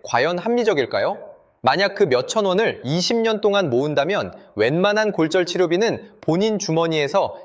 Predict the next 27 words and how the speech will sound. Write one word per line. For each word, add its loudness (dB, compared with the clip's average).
직접 -2
해결하고도 0
남을 0
돈이 0
됩니다. -2
설계사들은 0
본인 0
가족 -2
보험을 2
설계할 0
때 -2
이런 2
가성비 -2
꽝인 0
특약들은 0
과감하게 0
삭제합니다. -2
대신 2
그 0
돈을 4
아껴서 0
정말 2
중요한 0
암 0
진단비나 -2
뇌혈관 2
질환, -2